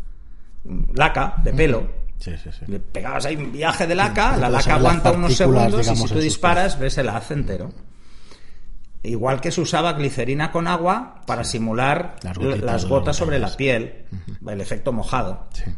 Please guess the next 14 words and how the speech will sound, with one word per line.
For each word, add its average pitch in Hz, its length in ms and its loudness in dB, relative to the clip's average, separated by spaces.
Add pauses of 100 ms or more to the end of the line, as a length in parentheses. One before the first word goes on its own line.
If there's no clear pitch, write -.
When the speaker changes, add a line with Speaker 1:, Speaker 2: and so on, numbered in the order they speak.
(140)
Speaker 1:
¿Por, 113 320 -6
por 117 180 -6
qué 185 140 2
agua 180 640 0
con 160 160 -4
glicerina 151 480 -2
y 147 60 -2
no 147 120 0
solo 143 300 0
agua? 117 240 -2
Porque 107 180 -6
la 117 120 -2
glicerina 127 440 -2
brilla 127 360 0